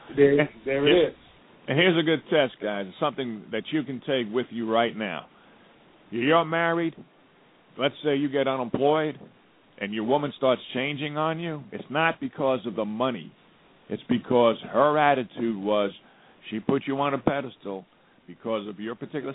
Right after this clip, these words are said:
Speaker 2: status and money, and because she believed that she was supposed to be the protector and the provider. All of a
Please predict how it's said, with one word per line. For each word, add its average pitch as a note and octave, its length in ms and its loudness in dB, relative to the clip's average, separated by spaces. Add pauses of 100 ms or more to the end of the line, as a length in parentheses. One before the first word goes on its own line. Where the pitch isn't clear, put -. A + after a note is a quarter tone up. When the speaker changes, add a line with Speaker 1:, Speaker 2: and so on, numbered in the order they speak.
Speaker 2:
status B2+ 420 -2
and C#3 100 -10
money, A#2 380 -8 (260)
and F#2+ 160 -8
because G#2 420 -2
she C3 120 0
believed C#3 460 -2
that G2+ 120 -2
she B2 80 -6
was B2 140 -6
supposed A#2 240 -2
to A2 60 -16
be A2+ 100 2
the G2+ 80 0
protector A2 460 0
and G2+ 100 -4
the G2+ 40 -4
provider. G2+ 600 2 (800)
All B2 160 4
of C3 80 -2
a B2+ 40 -2